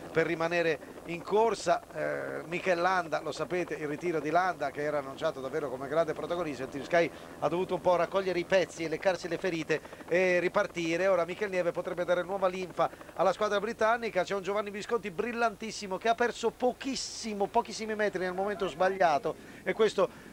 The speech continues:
gli, gli rende molto difficile anche l-, l-, il progetto di andarsi a riportare su Nieve, che potrebbe provare a battere con buone chance in volata, ma Nieve non ha sbagliato nulla. Onora questo corridore basco davvero che trova una gior-, grande giornata,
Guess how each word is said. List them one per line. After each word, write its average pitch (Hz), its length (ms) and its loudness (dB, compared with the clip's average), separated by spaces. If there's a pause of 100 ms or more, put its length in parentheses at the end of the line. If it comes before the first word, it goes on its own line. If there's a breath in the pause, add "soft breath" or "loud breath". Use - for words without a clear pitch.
gli, 185 260 0
gli 180 160 4
rende 190 340 4
molto 220 460 4
difficile 165 680 -4
anche 156 400 0
l-, 170 240 -4
l-, 160 300 -2
il 170 100 -8
progetto 196 540 2
di 143 80 -6
andarsi 170 300 -4
a - 20 2
riportare 180 360 -2
su 202 120 -10
Nieve, 156 300 -2
che 143 100 -8
potrebbe 156 420 -2 (280 loud breath)
provare 165 180 2
a 170 160 6
battere 170 300 2
con 160 160 -4
buone 170 200 0
chance 165 440 0 (280 loud breath)
in 180 120 0
volata, 170 340 4
ma 151 120 -2
Nieve 175 260 0
non 151 100 -6
ha 160 80 0
sbagliato 165 400 0
nulla. 127 320 -4
Onora 170 260 2
questo 143 220 -4
corridore 151 360 0
basco 127 280 0
davvero 127 300 -4
che 127 100 -6
trova 143 220 -2
una 139 120 -4
gior-, 147 220 -6
grande 214 300 2
giornata, 180 560 2